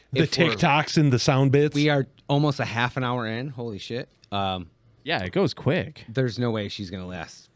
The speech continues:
Speaker 2: more than five minutes.
Speaker 3: Okay. All right.
Speaker 2: So.
Speaker 3: Um,
Speaker 2: I love her,
Speaker 3: speak,
Speaker 2: but
Speaker 3: spe-, okay, because we were talking about, uh,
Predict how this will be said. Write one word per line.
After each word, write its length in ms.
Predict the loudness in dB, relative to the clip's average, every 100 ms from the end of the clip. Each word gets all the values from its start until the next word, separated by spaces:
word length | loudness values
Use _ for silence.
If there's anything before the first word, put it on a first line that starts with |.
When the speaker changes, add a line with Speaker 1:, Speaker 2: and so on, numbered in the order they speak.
| _
Speaker 2:
more 180 | -12 -8
than 220 | -8 -10 -14 -20 -20 -20 -20 _ _
five 220 | -12 -10
minutes. 340 | -12 -18 -4 -2
Speaker 3:
Okay. 380 | 0 -2 -4 -8 -8
All 80 | -4
right. 320 | -4 -6 -8 _ _ _ _
Speaker 2:
So. 200 | -20 -20 -20 -20 -20 -20 _ _ -20 -20 -20 -20 _ 0
Speaker 3:
Um, 260 | 2 0 -4 _ _ -2
Speaker 2:
I 80 |
love 180 | 0 2
her, 40 | 2
Speaker 3:
speak, 140 | 2
Speaker 2:
but 160 | 0 -2
Speaker 3:
spe-, 260 | 0 2
okay, 220 | 2 2 0
because 340 | 2 0 2
we 60 | 0
were 80 |
talking 240 | 2 0 2
about, 320 | 0 -2 -4
uh, 280 | -4 -2